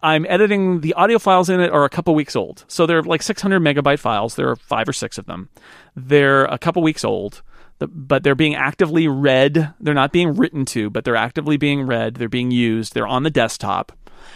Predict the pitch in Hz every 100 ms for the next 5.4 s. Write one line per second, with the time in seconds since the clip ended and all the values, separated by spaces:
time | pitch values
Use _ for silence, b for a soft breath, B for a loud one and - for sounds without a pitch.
0 | B - 156 160 147 381 - 180 - 160
1 | 151 143 131 127 127 120 - _ _ _
2 | _ - 135 - 165 - 143 - 131 131
3 | 123 123 113 - - 104 104 127 _ _
4 | _ _ _ _ _ _ _ - 202 190
5 | 139 104 80